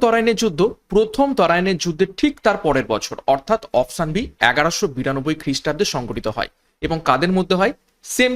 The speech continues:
সেম ব্যক্তিদের মধ্যেই সংঘটিত হয়। দেখো, দ্বিতীয় তরাইনের যুদ্ধ সেই পৃথ্বীরাজ চৌহান এবং মোহাম্মদ ঘড়ির মধ্যে সংঘটিত হয়েছিল, কিন্তু দ্বিতীয় তরাইনের যুদ্ধে জয়লাভ কে করেন? মোহাম্মদ ঘড়ি জয়লাভ করেন, এখানে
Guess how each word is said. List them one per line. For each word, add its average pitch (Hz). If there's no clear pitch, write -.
সেম 269
ব্যক্তিদের 156
মধ্যেই 147
সংঘটিত 113
হয়। 98
দেখো, 190
দ্বিতীয় 214
তরাইনের 220
যুদ্ধ 214
সেই 226
পৃথ্বীরাজ 196
চৌহান 185
এবং 165
মোহাম্মদ 147
ঘড়ির 131
মধ্যে 127
সংঘটিত 117
হয়েছিল, 143
কিন্তু 254
দ্বিতীয় 202
তরাইনের 196
যুদ্ধে 151
জয়লাভ 143
কে 170
করেন? 214
মোহাম্মদ 139
ঘড়ি 180
জয়লাভ 110
করেন, -
এখানে 156